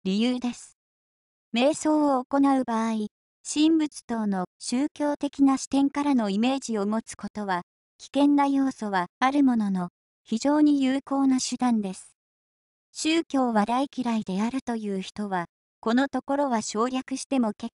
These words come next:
構ですが、私は、宗教というものは、人生をいかに生きるかという問いに対して、答えを与えてくれるものであると思います。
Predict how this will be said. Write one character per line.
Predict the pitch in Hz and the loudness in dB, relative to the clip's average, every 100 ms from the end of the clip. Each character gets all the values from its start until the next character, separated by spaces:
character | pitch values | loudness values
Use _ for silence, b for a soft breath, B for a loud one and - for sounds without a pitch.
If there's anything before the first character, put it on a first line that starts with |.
| - | -8
構 | 240 226 | -6 -6
で | 214 | -8
す | - 190 | -10 -8
が、 | 180 170 _ _ _ | -6 -8 _ _ _
私 | 196 196 262 - 247 | -2 0 -2 -2 -2
は、 | 233 - _ _ _ | -2 -2 _ _ _
宗 | - 320 330 | -4 0 0
教 | - 294 277 | -2 -4 -4
と | 254 | -4
い | 240 220 | -2 -2
う | 202 | -2
も | 190 | 0
の | 208 220 | -2 -2
は、 | 190 180 _ _ - | -4 -6 _ _ -6
人 | 269 302 | 2 2
生 | 311 262 240 | 2 -2 -2
を | 196 | 0
い | 185 | -2
か | - 254 | 2 2
に | 220 | 2
生 | 190 | -2
き | - 262 | -4 -6
る | 277 | -4
か | 254 | -8
と | 233 | -8
い | 214 196 | -6 -6
う | 185 | -6
問 | 196 208 | -6 -4
い | |
に | 233 233 | -2 -4
対 | 226 226 | -4 -6
し | - | -8
て、 | - 175 - _ _ - | -8 -10 -10 _ _ -6
答 | 220 277 294 | -4 0 2
え | 262 | 2
を | 208 | 0
与 | 180 226 247 | -4 -2 -4
え | |
て | 254 254 | -4 -8
く | - | -6
れ | 226 | -4
る | 240 247 | 0 2
も | 254 | 2
の | 254 | 0
で | 220 196 | -2 -4
あ | 202 | -4
る | 202 | -6
と | - 170 _ | -10 -14 _
思 | 175 202 233 | -2 2 2
い | 233 | 2
ま | 226 | 0
す。 | - - | -4 -16